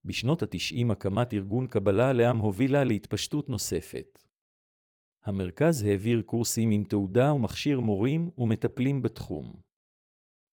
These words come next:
ראש הארגון, הרב לייטמן, כתב ספרים על הנושא, ואלו משמשים כיום את מורי הארגון, פעיליו ותלמידיו.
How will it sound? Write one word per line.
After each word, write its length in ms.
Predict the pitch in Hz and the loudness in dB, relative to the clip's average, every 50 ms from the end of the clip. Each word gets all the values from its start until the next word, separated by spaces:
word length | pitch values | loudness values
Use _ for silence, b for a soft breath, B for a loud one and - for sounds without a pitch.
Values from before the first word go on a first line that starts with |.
| - | -2
ראש 240 | 113 139 165 - - | 2 2 2 4 4
הארגון, 560 | 107 98 101 95 95 98 107 101 92 87 104 - _ _ _ _ _ - | 4 4 2 0 0 0 0 0 0 -2 -4 -8 _ _ _ _ _ -8
הרב 300 | 110 101 117 135 139 98 | -2 0 2 2 2 2
לייטמן, 580 | 101 104 98 95 - - 90 85 82 76 69 85 - _ _ _ _ _ _ | 2 2 2 2 -2 -4 -8 -8 -8 -8 -12 -14 -18 _ _ _ _ _ _
כתב 280 | - - - - 135 127 | -8 -4 0 2 2 2
ספרים 440 | 110 - - - 117 110 131 139 131 | 2 -2 -4 -2 -2 0 0 0 2
על 80 | 120 107 | 2 2
הנושא, 380 | 98 98 92 - - 143 143 127 113 | 2 0 -2 -2 0 2 2 2 4
ואלו 300 | 110 107 107 110 110 107 | 4 4 4 4 2 2
משמשים 560 | 110 101 - 107 104 101 - - 143 127 113 | 0 0 0 -2 -2 -2 -4 -4 -4 -4 -2
כיום 360 | - 104 98 110 123 131 127 - 120 | -2 0 2 2 2 0 0 -2 -4
את 120 | 113 - | -4 -2
מורי 320 | 113 110 107 110 120 120 120 | -2 0 2 4 4 6 6
הארגון, 560 | 113 98 98 98 95 104 110 117 110 120 120 - _ _ _ _ _ _ | 4 4 2 0 -2 0 0 0 0 -2 -6 -10 _ _ _ _ _ _
פעיליו 420 | - 104 104 104 110 127 143 139 127 | -2 0 2 2 2 2 2 0 0
ותלמידיו. 760 | 110 110 - - 104 101 98 95 95 90 98 87 78 71 60 | -2 -2 0 2 2 2 0 0 -2 -2 -2 -2 -2 -4 -6